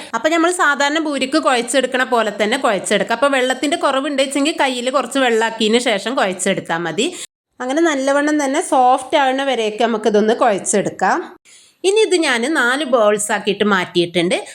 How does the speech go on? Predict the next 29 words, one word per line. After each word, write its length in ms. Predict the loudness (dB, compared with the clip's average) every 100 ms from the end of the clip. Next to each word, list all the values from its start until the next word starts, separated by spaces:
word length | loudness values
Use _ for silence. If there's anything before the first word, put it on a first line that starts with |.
| -6
അപ്പൊ 100 | 0 0
അതിൽ 180 | 2 0 2
നിന്ന് 160 | 2 2
ഒന്ന് 180 | 2 0
എടുത്തിട്ട് 340 | 0 -2 -4 -2
നമുക്ക് 220 | -2 0 -2
ഇതുപോലെ 360 | 0 2 2 0
പരത്തിയെടുക്കാം. 680 | -2 -4 -4 -4 -4 -2 -4 -4 -8 -2
അപ്പൊ 120 | 2 4
ഇങ്ങനെ 220 | 4 4
പരത്തിയെടുക്കുമ്പോ 640 | 2 2 2 2 2 2 4
നമ്മൾ 140 | 2 2
പൊടിയൊന്നും 420 | 2 2 0 0 2
തടവേണ്ട 400 | 2 2 2 2 2
ആവശ്യമില്ല 400 | 0 0 0 2
ട്ടോ. 40 | 2
എല്ലാം 220 | 2 2 2
തന്നെ 160 | 2 2
നമുക്ക് 280 | 0 0 0 -2 -2
പരത്തിയെടുക്കാം. 760 | -2 -2 -2 0 -2 -2 -2 0 0
സാധാരണ 360 | 2 2 0 0
നമ്മൾ 160 | 0 0
ഭൂരിയൊക്കെ 320 | -2 0 0 0
തയ്യാറാക്കുന്ന 520 | 2 2 2 0 0 2
ആ 20 |
കട്ടിയിൽ 280 | 0 0 -2 0
തന്നെയാണ് 360 | 0 0 0 0
ഇത് 60 | 0 0
പരത്തിയെടുത്തിട്ടുള്ളത്. 880 | 0 -2 -2 -2 -2 0 0 2